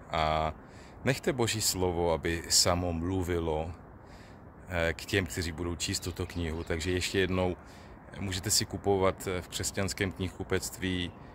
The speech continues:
eh, v České republice tuto knihu.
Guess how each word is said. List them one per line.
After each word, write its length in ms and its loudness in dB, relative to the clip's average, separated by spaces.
eh, 380 -8
v 120 -8
České 300 2
republice 960 4
tuto 200 -4
knihu. 600 2